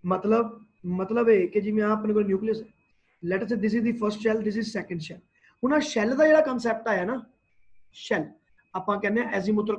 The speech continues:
constant n is equal to two, n is one, two, three। ਇਹ ਤੁਸੀਂ ਇਲੈਕਟ੍ਰੋਨਿਕ ਕਨਫੀਗਰੇਸ਼ਨ ਚ ਪੜ੍ਹੇ ਆ ਕੈਮਿਸਟਰੀ ਦੇ ਵਿੱਚ,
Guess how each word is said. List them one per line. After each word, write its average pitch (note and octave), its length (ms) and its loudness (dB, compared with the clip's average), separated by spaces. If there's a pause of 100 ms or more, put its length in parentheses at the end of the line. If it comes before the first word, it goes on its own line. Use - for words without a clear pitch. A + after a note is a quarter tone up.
constant G3 300 -4 (180)
n G3 40 -2
is G3+ 140 0
equal G3+ 260 -4
to G3 80 -2
two, G3 340 0
n F#3+ 100 -2
is G3 180 -4 (640)
one, G3 200 0
two, G3+ 480 0
three। G3+ 460 -2 (280)
ਇਹ A3 80 8
ਤੁਸੀਂ A3 240 -2 (160)
ਇਲੈਕਟ੍ਰੋਨਿਕ G3+ 540 0
ਕਨਫੀਗਰੇਸ਼ਨ G#3 520 0
ਚ G#3 60 -6
ਪੜ੍ਹੇ G3+ 260 4
ਆ A3 40 0
ਕੈਮਿਸਟਰੀ G#3+ 360 -4
ਦੇ G#3 100 6
ਵਿੱਚ, G#3 260 0